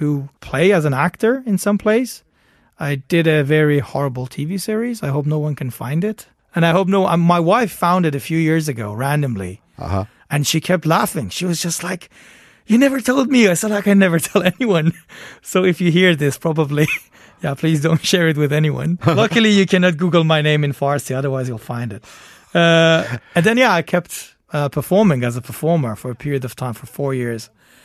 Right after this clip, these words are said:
Speaker 1: Then I felt like I want to direct something, and then I was just like, "Maybe I should write as well." So I wrote a piece. Yeah, it took me two years to write the first one, in Farsi, of course.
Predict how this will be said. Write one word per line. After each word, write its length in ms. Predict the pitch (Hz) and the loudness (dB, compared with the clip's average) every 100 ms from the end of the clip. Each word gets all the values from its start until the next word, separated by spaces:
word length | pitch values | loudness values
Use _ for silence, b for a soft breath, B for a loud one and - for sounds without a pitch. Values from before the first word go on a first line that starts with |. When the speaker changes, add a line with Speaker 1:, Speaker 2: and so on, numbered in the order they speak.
| b b b b - | b b b b 0
Speaker 1:
Then 260 | 170 175 | 2 4
I 140 | 165 147 | 2 2
felt 200 | 160 156 | 0 2
like 160 | 156 | 2
I 60 | 143 | 2
want 180 | 147 135 | 0 -2
to 60 | |
direct 640 | 127 117 113 143 185 - - | -4 -4 -2 -2 -2 -6 -8
something, 880 | - 214 196 202 190 185 180 185 165 | -2 -2 -2 -2 0 0 -2 -2 -2
and 160 | 143 143 | -2 -2
then 120 | 147 | -2
I 80 | 135 | -4
was 160 | 127 | -6
just 200 | 135 - | -8 -8
like, 260 | 127 127 123 127 | -8 -8 -8 -8
"Maybe 240 | 123 131 | -4 -4
I 80 | 113 | -6
should 200 | 123 104 | -8 -6
write 340 | 104 147 170 | -2 -2 0
as 160 | 170 156 | -2 0
well." 560 | 156 156 156 156 156 - b b b b | 2 2 2 2 0 -4 b b b b
So 240 | - 160 | 2 4
I 240 | 156 156 147 | 4 4 4
wrote 320 | 156 190 196 | 4 2 0
a 80 | 180 | 0
piece. 500 | 180 202 196 - - - - - | 2 0 -2 -8 -14 -20 -20 -8
Yeah, 160 | 151 127 | -6 -4
it 60 | 120 | -4
took 120 | 147 | -4
me 80 | 143 | -4
two 200 | 160 151 | 0 2
years 220 | 147 127 | 0 0
to 100 | 139 | -2
write 220 | 135 127 - | -2 -4 -12
the 80 | - | -12
first 320 | - 131 123 | -8 -8 -8
one, 240 | 110 104 120 _ - | -8 -8 -10 _ -8
in 120 | 120 | -6
Farsi, 400 | - 117 - 107 | -2 -4 -4 -8
of 120 | 98 | -8
course. 320 | - 120 135 | -8 -10 -10